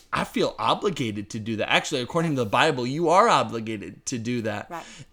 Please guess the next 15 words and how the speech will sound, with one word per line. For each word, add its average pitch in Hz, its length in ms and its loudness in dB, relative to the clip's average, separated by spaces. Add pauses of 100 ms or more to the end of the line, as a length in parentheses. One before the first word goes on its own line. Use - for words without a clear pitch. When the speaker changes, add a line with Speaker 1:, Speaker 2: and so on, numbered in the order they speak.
Speaker 1:
And 143 360 0
we 196 180 6
can 220 240 -2
prepare 180 560 0
things. - 600 -8 (280)
We 151 160 6
can 214 200 -2
fight 151 420 -2
battles. 113 500 -4
You 127 120 -8
know, 127 260 -4
maybe 139 300 0
there's 127 340 -4
an 127 140 -4
addiction 117 800 -4